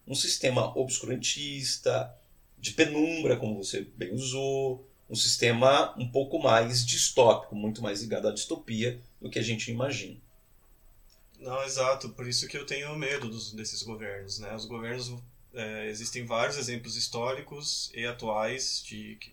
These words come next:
Speaker 2: que eles usam isso como uma manutenção de poder.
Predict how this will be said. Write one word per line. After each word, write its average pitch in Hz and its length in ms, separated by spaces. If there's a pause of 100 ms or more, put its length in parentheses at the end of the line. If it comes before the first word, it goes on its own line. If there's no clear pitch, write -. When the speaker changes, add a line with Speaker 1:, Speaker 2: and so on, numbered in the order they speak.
Speaker 2:
que - 100
eles 110 160
usam 131 300
isso 123 180
como 117 180
uma 113 120
manutenção 107 680
de - 80
poder. 123 540